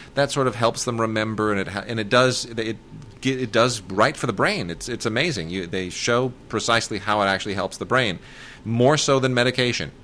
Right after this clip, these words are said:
Music better for the brain than medication in cases of dementia. And, uh, it's quite a fascinating film to watch. It's, it's really extraordinary, and that's out on Blu-ray. Not sure it needs to be on Blu-ray,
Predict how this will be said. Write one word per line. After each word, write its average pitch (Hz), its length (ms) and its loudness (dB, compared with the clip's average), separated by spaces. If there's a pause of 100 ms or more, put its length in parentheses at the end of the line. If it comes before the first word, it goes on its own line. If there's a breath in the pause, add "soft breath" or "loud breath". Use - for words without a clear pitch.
(160)
Music 131 500 2
better 113 260 6
for 127 120 -4
the 127 40 0
brain 104 540 2
than 101 140 -2
medication 92 580 0 (160)
in 95 220 -8
cases 92 320 -4
of 82 100 -8
dementia. 92 460 -4 (480 loud breath)
And, 110 360 2
uh, 104 280 6
it's 110 520 0 (160)
quite 196 280 2
a - 20 2
fascinating 110 560 0
film 101 220 -2
to 85 60 -4
watch. 85 340 0
It's, - 120 -10
it's 95 200 -8
really 139 260 0
extraordinary, 87 560 0
and 85 80 -2
that's 107 180 -2
out 117 140 2
on 92 160 0
Blu-ray. 113 600 2 (260 loud breath)
Not 170 180 -4
sure 165 140 2
it 139 60 0
needs 202 260 0
to - 80 -8
be 107 100 2
on 87 180 0
Blu-ray, 95 440 2